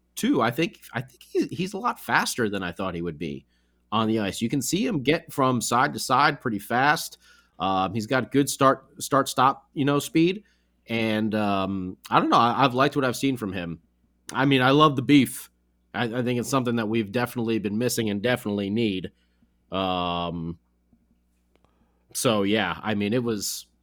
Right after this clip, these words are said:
I, I like having him in the lineup. But when Marino comes back, again, that's gonna be a, a, a spot that gets taken up unless there is a, you know, a trade made,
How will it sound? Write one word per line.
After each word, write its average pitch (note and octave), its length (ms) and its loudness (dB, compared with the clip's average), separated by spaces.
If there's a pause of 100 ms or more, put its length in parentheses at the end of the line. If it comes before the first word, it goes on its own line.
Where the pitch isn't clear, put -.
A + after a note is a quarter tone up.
(640)
I, F3+ 140 10
I F3+ 160 8
like F3 240 6
having C#3+ 240 4
him G#2 180 0
in A2+ 260 -4
the G#2+ 60 -2
lineup. G2+ 400 -2
But C3+ 160 0
when C#3 140 2
Marino D#3+ 340 4
comes F#3 220 2
back, G#3 300 4
again, C#3+ 420 0 (380)
that's A#2 260 -2
gonna C#3 220 2
be D3+ 200 4
a, D3 160 2
a, B2+ 340 0 (100)
a A#2 40 -2
spot G#3 420 2
that B2+ 100 -2
gets B2+ 200 -8
taken C3+ 260 -2
up C3+ 160 0
unless A#2 300 -4
there C#3+ 200 2
is C3 200 0
a, A2+ 360 -2 (360)
you B2 140 0
know, A#2 180 2
a A2+ 40 -2
trade C#3+ 400 0
made, A2 420 -2